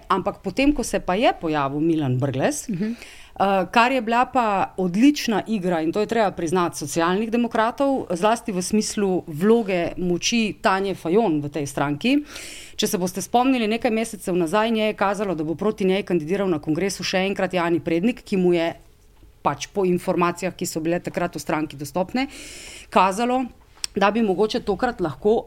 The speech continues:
Speaker 1: resneje kot prvič ogrozil, eh, položaj Tanje Fajon kot predsednice zdaj koalicijskih Socialnih demokratov.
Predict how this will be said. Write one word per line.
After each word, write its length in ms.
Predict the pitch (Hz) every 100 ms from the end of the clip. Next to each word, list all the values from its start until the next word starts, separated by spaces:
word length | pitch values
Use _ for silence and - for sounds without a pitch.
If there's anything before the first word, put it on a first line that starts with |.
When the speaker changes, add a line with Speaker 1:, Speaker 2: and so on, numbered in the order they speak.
| -
Speaker 1:
resneje 720 | 202 262 254 - 170 147 135
kot 220 | 170 -
prvič 400 | 175 185 233 -
ogrozil, 580 | - 165 165 156 185 220 208 - -
eh, 300 | 175 175 156
položaj 480 | - 165 165 180 196
Tanje 280 | 180 185
Fajon 240 | 185 170 185
kot 180 | 175 -
predsednice 580 | 175 131 202 202 180
zdaj 180 | 151 160
koalicijskih 800 | 180 180 165 208 - 180 - 175 180 - -
Socialnih 520 | - 165 185 170 165
demokratov. 640 | 147 143 131 135 123 220